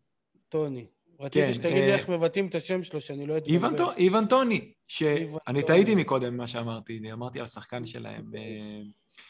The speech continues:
Speaker 2: שקוראים לו
Speaker 1: אני
Speaker 2: בריאן
Speaker 1: לא מכיר
Speaker 2: במבו,
Speaker 1: אותם, אני לא
Speaker 2: שלא,
Speaker 1: רוצה לדבר סתם,
Speaker 2: איוון
Speaker 1: אני לא
Speaker 2: טוני,
Speaker 1: רוצה.
Speaker 2: אביחי, גדל בניוקאסל.
Speaker 1: בסדר. גם אמסטרונג גדל בניוקאסל, החלוץ של בלקבורן.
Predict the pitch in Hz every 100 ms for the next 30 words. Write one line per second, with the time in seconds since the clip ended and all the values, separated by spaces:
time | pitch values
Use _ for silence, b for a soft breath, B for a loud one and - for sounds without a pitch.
0 | b - 120 120 117 117 139 135 131 131
1 | 131 131 127 127 127 123 - b b b
2 | b b b _ _ - 147 135 - -
3 | 156 170 147 156 151 156 170 208 185 175
4 | 151 143 143 - 139 311 262 151 220 247
5 | 254 240 240 - 139 175 185 185 175 170
6 | - _ _ 123 127 127 156 175 143 139
7 | 127 127 151 113 - 95 _ _ _ _
8 | _ _ _ _ _ - 403 381 330 -
9 | - 180 185 247 233 - 196 175 170 165
10 | 160 156 160 160 139 143 131 151 165 165
11 | 147 165 156 139 131